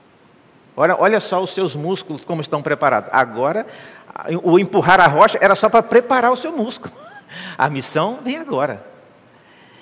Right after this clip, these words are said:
Semelhantemente, irmãos, o ato de esperar algumas coisas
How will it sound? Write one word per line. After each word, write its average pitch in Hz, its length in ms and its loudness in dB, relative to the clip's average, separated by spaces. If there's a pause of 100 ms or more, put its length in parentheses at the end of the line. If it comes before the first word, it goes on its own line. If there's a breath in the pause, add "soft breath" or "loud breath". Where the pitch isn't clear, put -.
(840 loud breath)
Semelhantemente, 233 1040 -2
irmãos, 160 380 -4
o 165 240 0
ato 240 380 -6
de 160 160 -8
esperar 170 880 -2
algumas 160 500 -4
coisas 123 720 -6